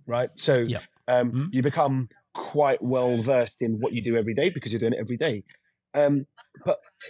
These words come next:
Speaker 1: as you know through dance, as you know through all my other side vents and things that I've done in the past, I've always had this underlying, I like pushing myself in,
Speaker 2: Mm.
Speaker 1: in realms that aren't related to what I do day to day.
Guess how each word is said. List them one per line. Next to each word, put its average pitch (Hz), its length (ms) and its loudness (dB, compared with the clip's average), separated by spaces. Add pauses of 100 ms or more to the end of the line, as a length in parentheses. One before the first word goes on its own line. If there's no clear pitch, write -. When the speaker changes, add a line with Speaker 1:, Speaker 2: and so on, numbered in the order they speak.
Speaker 1:
as 185 160 -4
you 208 100 0
know 185 220 4
through 147 320 -2 (400)
dance, 135 640 0 (260)
as 131 140 -6
you 147 80 0
know 139 160 2
through 131 400 -2
all 131 180 -2
my 120 200 0
other 117 360 -4
side 120 600 -4
vents 110 300 -8
and 110 100 -6
things 120 180 -6
that - 100 -6
I've 104 120 -10
done 117 160 -2
in 110 60 -4
the 107 80 -6
past, - 440 -10 (540)
I've 127 220 -4
always 175 360 2
had 143 200 -6
this 139 300 -4
underlying, 127 800 -2 (440)
I 131 60 -4
like 131 260 -2
pushing 139 300 -4
myself 107 420 -6 (580)
in, 123 200 -2
Speaker 2:
Mm. 104 100 -6
Speaker 1:
in 123 140 0
realms 120 460 -2 (340)
that 143 120 -2
aren't 135 280 0
related 127 480 -2
to - 120 -6
what 117 200 -2
I 117 80 -2
do 113 240 -6
day 113 180 -6
to 113 100 -12
day. 123 260 -4